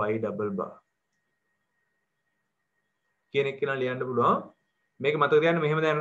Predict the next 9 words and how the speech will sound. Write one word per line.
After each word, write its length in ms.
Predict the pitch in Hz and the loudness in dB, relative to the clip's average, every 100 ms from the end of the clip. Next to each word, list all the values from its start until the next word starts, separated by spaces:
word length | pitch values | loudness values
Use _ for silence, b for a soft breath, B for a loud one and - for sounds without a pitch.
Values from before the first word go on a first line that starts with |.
| 135 | -2
ඔහොම 140 | 147 135 | -4 -2
ගැහුවාම 360 | 131 139 151 208 | 0 4 4 4
මේ 180 | 190 175 | 2 0
තුනේ 240 | 147 147 165 | -2 -2 2
ඉලක්කම 480 | 170 165 - 175 180 277 - - | 2 2 0 2 4 2 0 -10
මෙතන 300 | - 135 175 175 | -8 -2 0 4
තියෙන 180 | 175 165 | 4 4
x 120 | - 123 | 0 -4
අගේ. 280 | 98 92 | -4 -6